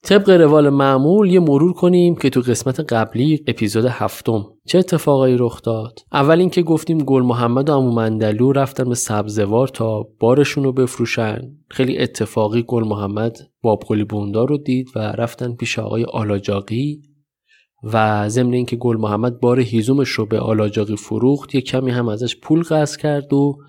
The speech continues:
به ازاش گوشواره‌های مورال رو گرو گذاشت پیش آقای آلاجاقی. عمو مندلو هم با بوندار راهی قلعه چمن شد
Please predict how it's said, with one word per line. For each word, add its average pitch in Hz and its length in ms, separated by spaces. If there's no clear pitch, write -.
به - 280
ازاش 127 540
گوشواره‌های 113 680
مورال 120 460
رو 127 220
گرو 117 320
گذاشت 117 420
پیش - 240
آقای 104 320
آلاجاقی. - 680
عمو 151 200
مندلو 151 420
هم 170 340
با 135 560
بوندار 139 500
راهی 127 340
قلعه 127 300
چمن 123 340
شد 156 520